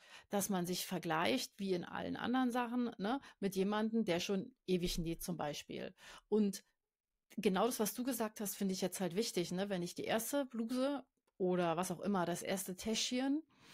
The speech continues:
ähm, unter der Maschine vorhole und die Naht hält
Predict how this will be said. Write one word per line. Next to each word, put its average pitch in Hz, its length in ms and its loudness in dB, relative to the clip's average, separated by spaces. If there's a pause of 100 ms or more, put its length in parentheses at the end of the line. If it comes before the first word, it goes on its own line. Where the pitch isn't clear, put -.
(380)
ähm, 202 260 2
unter 196 240 2
der 185 100 4
Maschine 180 640 0 (100)
vorhole 220 800 2 (500)
und 196 320 2
die 190 100 4
Naht 202 320 4
hält 190 440 2